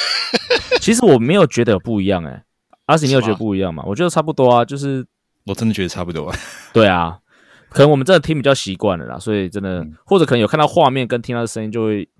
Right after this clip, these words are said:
Speaker 2: 可能造成一些不一样，
Speaker 1: 哦。
Speaker 2: 不一样的那个吧，不知道啦。
Speaker 1: 搭，搭不上就对了，这个
Speaker 2: 对啊。
Speaker 1: 声音跟这个脸搭，搭不上就对了。
Speaker 2: 对。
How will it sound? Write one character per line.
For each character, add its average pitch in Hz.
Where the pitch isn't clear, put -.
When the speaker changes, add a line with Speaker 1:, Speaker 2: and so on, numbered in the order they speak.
Speaker 2:
可 -
能 104
造 143
成 110
一 -
些 110
不 107
一 -
样， 107
Speaker 1:
哦。 104
Speaker 2:
不 101
一 -
样 104
的 101
那 92
个 87
吧， 107
不 127
知 110
道 113
啦。 -
Speaker 1:
搭， 127
搭 131
不 -
上 101
就 98
对 92
了， 85
这 110
个 98
Speaker 2:
对 117
啊。 92
Speaker 1:
声 123
音 123
跟 120
这 120
个 101
脸 87
搭， 98
搭 101
不 90
上 92
就 85
对 85
了。 85
Speaker 2:
对。 90